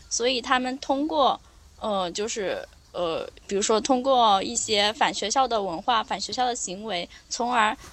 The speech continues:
在这个他们的实践过程中，他们最终的结果是他们复制了父辈的命运。然后威利斯认为这些，呃，工人子弟他们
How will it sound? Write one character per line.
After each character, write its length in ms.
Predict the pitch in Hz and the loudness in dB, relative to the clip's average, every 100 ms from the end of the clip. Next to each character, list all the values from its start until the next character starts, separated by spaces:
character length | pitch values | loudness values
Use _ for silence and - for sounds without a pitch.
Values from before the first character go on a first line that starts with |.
| - | -2
在 160 | 277 269 | 0 0
这 100 | 277 | -2
个 220 | 247 226 | -2 -2
他 160 | - | -4
们 100 | 262 | -4
的 80 | 262 | -2
实 200 | 254 196 | -4 -4
践 180 | 254 269 | -4 -4
过 100 | 320 | -4
程 160 | 254 226 | -6 -6
中， 140 | 226 | -6
他 100 | 254 | -6
们 140 | 254 | -6
最 160 | 277 285 | -4 -4
终 140 | 277 | -4
的 80 | 254 | -4
结 200 | 269 190 | -4 -4
果 220 | - 254 | -2 -2
是 220 | 220 233 214 | -2 -2 -4
他 160 | 240 | -6
们 100 | 240 | -6
复 240 | 247 339 269 | -2 -2 2
制 140 | 240 | 2
了 100 | 208 | 0
父 160 | - 220 | -2 0
辈 140 | 202 | 0
的 80 | 185 | 0
命 200 | 185 190 | -2 -2
运。 160 | 180 - - - - | -4 -8 -20 -20 -2
然 140 | 214 | 0
后 160 | 262 302 | 2 4
威 140 | 285 | 4
利 120 | 330 | 2
斯 220 | 339 302 | 0 -2
认 160 | 302 294 | 0 0
为 140 | 220 | -2
这 180 | 226 247 | -2 0
些， 320 | - 220 202 - - - | 0 0 -2 -4 -18 -14
呃， 180 | - 202 | -6 -4
工 180 | 220 269 | 0 2
人 140 | 240 | 2
子 120 | 254 381 | -2 0
弟 200 | 262 247 | 0 2
他 160 | 254 | 2
们 240 | 240 233 | 2 0